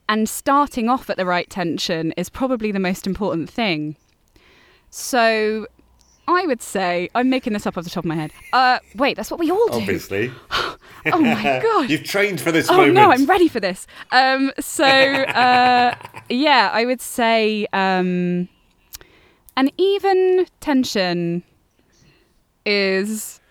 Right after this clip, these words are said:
Speaker 1: important.
Speaker 2: <laughs>
Speaker 1: Um,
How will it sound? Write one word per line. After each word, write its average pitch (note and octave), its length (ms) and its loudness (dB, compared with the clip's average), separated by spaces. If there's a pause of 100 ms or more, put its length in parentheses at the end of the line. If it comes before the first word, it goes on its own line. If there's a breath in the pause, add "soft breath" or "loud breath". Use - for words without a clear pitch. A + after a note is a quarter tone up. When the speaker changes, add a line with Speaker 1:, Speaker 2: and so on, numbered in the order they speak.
Speaker 1:
important. G3+ 1040 -4
Speaker 2:
<laughs> - 1500 -6
Speaker 1:
Um, G#3 760 0